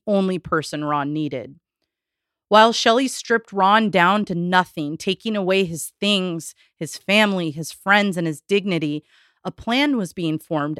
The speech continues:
outside the Noddick home. Nikki and Sammy had finally told their grandmother everything that happened to Kathy. Nikki believed more than ever that something had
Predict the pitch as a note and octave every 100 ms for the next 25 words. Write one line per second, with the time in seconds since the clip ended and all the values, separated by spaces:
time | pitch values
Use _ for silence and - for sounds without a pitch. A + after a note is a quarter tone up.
0 | - F3 F3 - F3 D#3 D3+ D3+ C#3 C#3+
1 | C#3+ - C#3 - D3 - _ _ _ _
2 | _ _ _ _ _ - A#3 C4+ E4+ E4
3 | C4 - F#3+ E3+ F3 E3 F#3 - - F3+
4 | A#3 A#3+ A#3+ - E3+ E3+ F3+ - E3+ D#3+
5 | D#3+ D#3 - _ G#3 G#3 F3+ F3+ - D#3
6 | C#3 D#3 D3+ D#3 - D#3 C#3+ - D3 C#3+
7 | A#2 - D3 _ _ _ _ _ _ G3+
8 | C4 - F4+ D4 A#3 F#3+ F3+ E3 F3 F#3+
9 | A#3+ C4+ F#3 E3 D#3+ D#3+ F#3+ F3+ - -
10 | A3 F3+ F#3